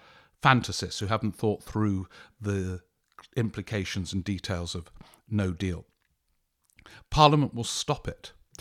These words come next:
But the duty of a leader of the opposition with real power,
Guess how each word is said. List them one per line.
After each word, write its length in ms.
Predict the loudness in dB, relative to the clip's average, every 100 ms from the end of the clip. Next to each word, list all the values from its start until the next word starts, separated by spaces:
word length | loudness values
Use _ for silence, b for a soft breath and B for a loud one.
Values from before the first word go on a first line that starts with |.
| B B B B B _
But 420 | 8 8 6 0
the 180 | 4 4
duty 460 | 2 2 2 4 4
of 120 | 6
a 60 | 6
leader 340 | 4 4 2
of 100 | 2
the 100 | 2
opposition 640 | 2 0 -2 -2 0 -2 0
with 220 | -2 0
real 440 | 0 4 6 6 4
power, 500 | 0 -2 -2 -4